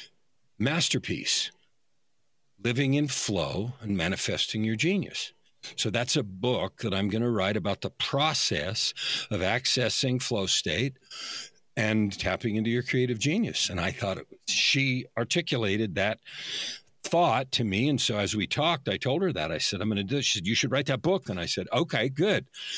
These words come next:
So I wrote it down and I created a place in my book file and started it.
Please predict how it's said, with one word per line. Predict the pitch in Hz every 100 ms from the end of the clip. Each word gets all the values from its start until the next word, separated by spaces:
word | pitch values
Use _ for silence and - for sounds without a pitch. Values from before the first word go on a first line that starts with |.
| - -
So | -
I | 117
wrote | 113 110
it | 123
down | 101 107 175
and | 151 110
I | 101
created | - 113 104 107
a | 92
place | - 104 -
in | 107
my | 90 92
book | 98 98
file | - 95 85 123 127
and | 107
started | - 120 165
it. | 165